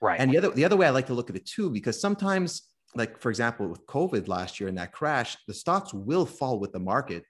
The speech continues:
Speaker 2: rather dramatically. But another way to look at relative strength is if the market only recovers halfway of its, its correction, but this stock gets right back to the prior highs,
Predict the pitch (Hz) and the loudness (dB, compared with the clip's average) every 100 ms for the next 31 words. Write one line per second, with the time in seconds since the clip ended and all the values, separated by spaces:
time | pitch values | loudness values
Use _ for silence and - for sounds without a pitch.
0 | _ 98 104 98 92 98 147 131 90 82 | _ -4 -2 -2 -4 -2 -2 -4 -10 -10
1 | - - - _ _ 113 175 208 170 123 | -14 -20 -20 _ _ 0 2 2 2 2
2 | 117 101 107 95 - 143 160 101 92 - | 0 0 -2 -4 -4 -2 -2 -4 -6 -12
3 | _ _ - - 117 151 202 147 143 127 | _ _ -10 -2 4 4 4 2 2 2
4 | 110 135 117 104 - 120 120 113 113 110 | 0 -2 -4 -4 -4 -4 -4 -2 0 0
5 | 92 90 - - - - 104 139 - 90 | -2 -6 -12 -12 -14 -2 -2 -2 -4 -8
6 | 90 - _ 107 104 135 - 139 139 107 | -8 -14 _ -4 -4 -2 0 0 0 -6
7 | 92 120 131 127 117 101 - 127 113 90 | -2 -2 0 0 -2 -6 -8 -2 0 0
8 | 120 131 95 82 - | 0 0 0 -6 -10